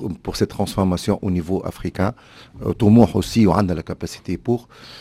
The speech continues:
وكيما قلت انت معناها ثم واش نحكيو زاد على سوجي واحد اخر على، آه، لا سوفرينتي افريكان، ما خاطر سي ان سوجي كي اون اي ان تران دو، دون بارلي.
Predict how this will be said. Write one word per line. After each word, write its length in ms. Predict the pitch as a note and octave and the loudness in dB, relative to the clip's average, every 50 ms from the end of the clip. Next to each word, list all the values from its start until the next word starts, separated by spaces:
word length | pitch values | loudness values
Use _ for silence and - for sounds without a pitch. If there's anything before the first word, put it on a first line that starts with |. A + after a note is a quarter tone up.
| - - - - - - | -20 -20 -20 -20 -18 -8
وكيما 680 | A2 G#2 G2+ G#2 A2 A2 G#2+ G#2 G2+ - - C3 A#2+ A#2+ | -6 -4 -2 0 0 0 0 -2 -4 -2 2 4 4 4
قلت 260 | - - A#2+ - - | 4 2 0 0 2
انت 180 | C3+ B2 - G#2+ | -2 -2 0 -2
معناها 360 | F#2 F#2 G2 G2 F#2+ G2 F#2+ | -2 0 0 0 0 -2 -2
ثم 280 | - - A#2 G#2 F#2+ F#2+ | -4 -4 -4 -4 -4 -4
واش 520 | F#2 F#2+ F#2+ F#2+ - - - F2+ - - | -4 -4 -6 -8 -10 -12 -12 -12 -8 -8
نحكيو 280 | - - - B2+ A2 F2+ | -10 -8 -4 -4 -4 -2
زاد 180 | G#2 G2+ F#2 | -2 -2 -2
على 640 | F2+ F2 F2+ F2 F2 F2+ F2+ F2+ F#2 F#2 F#2 F#2+ G2 | -2 -4 -4 -4 -6 -6 -8 -10 -12 -14 -14 -16 -16
سوجي 300 | - - G2 E2+ - G2+ | -12 -10 -10 -6 -4 -4
واحد 240 | F#2 F2+ F2+ E2+ F2 | -6 -6 -8 -10 -10
اخر 180 | G2 - - - _ _ - - - - - _ - _ - | -10 -10 -10 -16 _ _ -20 -20 -20 -20 -20 _ -20 _ -6
على، 220 | F#2 F2+ F2+ - | -4 -2 -2 0
آه، 460 | - G#2 G2 F#2+ F#2 F2+ F2+ F#2+ G2 G2 | 0 2 2 4 4 2 0 0 -2 0
لا 140 | F2 F#2 | 0 0
سوفرينتي 540 | F2+ - - G#2 D#2 - G2 F2 - G#2 - - | 0 0 -2 -4 0 0 0 0 2 -2 -2 -2
افريكان، 480 | F#2 - - F2+ F2+ - - A2 F#2 D#2 | -4 -10 -6 -8 -8 -4 -2 -2 -2 -2
ما 100 | D#2 E2 | -4 -6
خاطر 200 | - - F2 - | -8 -10 -10 -8
سي 120 | - F#2+ | -6 -6
ان 60 | F2 | -6
سوجي 320 | D#2+ - - F#2 F2+ F#2+ F2 | -6 -8 -8 -6 -4 -4 -4
كي 120 | - G2 | -4 -6
اون 140 | F2 E2+ E2+ | -6 -6 -6
اي 140 | F2+ E2+ F2 | -6 -6 -8
ان 60 | - | -10
تران 200 | - - F2+ D2 | -10 -12 -12 -10
دو، 260 | F2 E2+ E2 E2 F2 | -8 -8 -6 -6 -6
دون 200 | F2 E2+ E2 D#2 | -6 -6 -6 -6
بارلي. 340 | - D#2 D#2 F2 G2 G2+ | -6 -6 -2 0 -2 -2